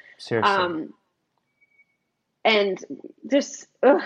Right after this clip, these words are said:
Speaker 2: it, weight does not need to be something that comes into play right now.
Speaker 1: No,
Speaker 2: So
Speaker 1: yeah,
Speaker 2: that's been
Speaker 1: we,
Speaker 2: really
Speaker 1: we should all be
Speaker 2: frustrating.
Speaker 1: taking care of our mental health, and part of that is, uh, I mean, as we talked about when we talked about intuitive eating, uh, is,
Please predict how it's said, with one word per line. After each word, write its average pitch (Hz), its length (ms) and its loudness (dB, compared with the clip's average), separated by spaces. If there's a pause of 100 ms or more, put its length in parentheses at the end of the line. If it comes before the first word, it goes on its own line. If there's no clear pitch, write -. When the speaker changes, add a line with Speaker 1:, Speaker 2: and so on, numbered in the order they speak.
(140)
Speaker 2:
it, - 220 0
weight 254 340 2
does 254 180 4
not 208 340 2
need 202 160 -2
to - 80 -14
be 226 100 -4
something 175 440 -4
that 110 220 -2 (200)
comes 208 240 -4
into 190 160 -6
play 104 260 -4
right 110 240 -2
now. 135 320 -8 (1400)
Speaker 1:
No, 98 260 -2
Speaker 2:
So 117 240 -6
Speaker 1:
yeah, 127 120 0
Speaker 2:
that's - 140 0
been 123 100 0
Speaker 1:
we, 120 60 0
Speaker 2:
really 123 120 -2
Speaker 1:
we 127 60 4
should 135 180 4
all 135 140 12
be 143 200 4
Speaker 2:
frustrating. 131 60 -2
Speaker 1:
taking 131 300 2
care 113 340 2
of 110 80 -2
our 104 320 2
mental 101 360 -4
health, 95 280 0
and 107 140 0
part 101 260 -2
of 110 80 0
that 120 180 4
is, 98 260 -4 (120)
uh, 113 60 0
I 107 160 -2
mean, 104 180 -4
as 104 240 -4
we 110 120 0
talked - 280 -2
about 113 340 2 (280)
when 110 120 0
we 110 80 0
talked 107 180 -2
about 101 180 -2
intuitive 101 460 -2
eating, 110 420 -4 (520)
uh, 101 320 2
is, 110 680 0